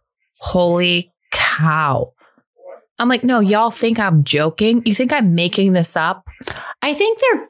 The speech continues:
Speaker 2: I think
Speaker 1: I think
Speaker 2: they think we're joking. <laughs>
Speaker 1: I'm not
Speaker 2: Yeah.
Speaker 1: joking. I'm not, there is nothing about, and I, and I, I,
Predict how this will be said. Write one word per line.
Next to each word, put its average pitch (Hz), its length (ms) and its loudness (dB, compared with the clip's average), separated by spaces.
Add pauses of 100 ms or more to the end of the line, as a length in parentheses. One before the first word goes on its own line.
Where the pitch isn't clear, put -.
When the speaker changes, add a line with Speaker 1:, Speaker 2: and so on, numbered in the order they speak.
(160)
Speaker 2:
I 311 100 -2
think - 80 -4
Speaker 1:
I 311 120 0
think 440 240 0
Speaker 2:
they - 20 -6
think 233 240 0
we're 311 140 0
joking. 349 540 -2
<laughs> - 1600 -4 (1160)
Speaker 1:
I'm 370 140 0
not 359 300 0
Speaker 2:
Yeah. 370 100 0
Speaker 1:
joking. 262 640 -2 (1000)
I'm 247 200 0
not, 240 420 0 (200)
there 254 180 0
is 262 180 0
nothing 247 600 0
about, 190 360 0
and 196 120 -2
I, 185 140 -4
and 214 140 0
I, 202 180 -4
I, 214 260 -4